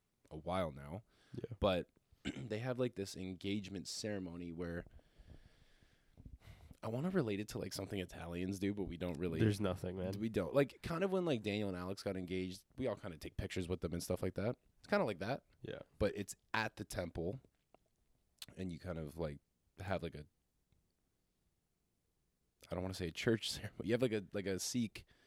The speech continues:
Speaker 2: Ceremony.
Speaker 1: ceremony,
Speaker 2: Yeah.
Speaker 1: and then you have, like, the pictures, and, like, everybody hands them money, and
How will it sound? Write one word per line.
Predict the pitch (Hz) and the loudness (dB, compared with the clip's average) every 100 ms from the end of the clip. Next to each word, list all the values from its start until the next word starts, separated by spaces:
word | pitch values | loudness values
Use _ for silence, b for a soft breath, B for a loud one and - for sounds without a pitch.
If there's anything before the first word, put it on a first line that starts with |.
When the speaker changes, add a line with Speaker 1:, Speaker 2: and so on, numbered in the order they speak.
| b | b
Speaker 2:
Ceremony. | - - 104 95 80 104 | -14 -4 -2 -2 -4 -2
Speaker 1:
ceremony, | - 123 98 92 95 101 | 8 8 10 6 4 2
Speaker 2:
Yeah. | |
Speaker 1:
and | - 98 | 2 2
then | 104 104 | 4 4
you | 98 95 | 2 0
have, | 98 90 90 | 0 0 0
like, | 85 | -2
the | 90 | -2
pictures, | - 95 - 87 82 | -2 -2 0 0 -2
and, | 78 | -6
like, | 80 | -6
everybody | 78 80 | 0 0
hands | 87 85 | 0 -4
them | 80 82 | -2 2
money, | 98 98 95 87 | 4 6 4 2
and | 71 | 0